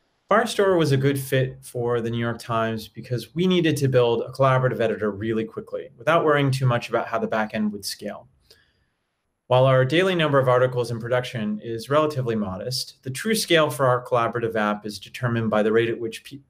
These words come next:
most people can type, which can add up quickly. Choosing Firestore allowed us to not worry about whether or not our database would handle our anticipated load. I think Firestore is also a good fit for anyone bu-, building collaborative editing that's part of a broader client-side heavy browser app.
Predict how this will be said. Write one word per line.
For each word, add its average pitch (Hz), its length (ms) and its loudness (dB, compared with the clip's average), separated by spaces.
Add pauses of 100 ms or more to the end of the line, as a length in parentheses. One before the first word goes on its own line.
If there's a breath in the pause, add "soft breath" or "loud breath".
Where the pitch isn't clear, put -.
(140)
most 123 220 -2
people 127 220 -10
can - 160 -20
type, - 340 -2 (140)
which - 280 -8
can 135 140 0
add 196 160 4
up 151 160 4
quickly. - 360 -6 (640 soft breath)
Choosing 170 320 2
Firestore 147 520 2
allowed 120 280 0
us 117 160 -4
to - 100 -12
not 165 280 0
worry 131 260 4
about 110 260 0
whether 117 180 -2
or 113 40 -4
not 113 100 -2
our 107 140 -2
database 107 520 -2
would 110 140 -8
handle 110 640 -2
our 110 120 -8
anticipated 104 640 -6
load. 104 320 -8 (1200 soft breath)
I 135 60 -6
think 214 220 2
Firestore 202 400 4
is 131 80 -2
also 147 380 2
a 131 40 -2
good 127 220 0
fit - 360 -2
for 139 140 -4
anyone 160 320 0
bu-, 127 220 -2
building 135 320 2
collaborative 127 480 0
editing 113 320 0
that's 104 160 -4
part 123 380 -2
of 117 120 -6
a 113 100 0
broader 113 640 0
client-side 131 640 0
heavy 113 300 -2
browser 104 460 -2
app. 104 260 -8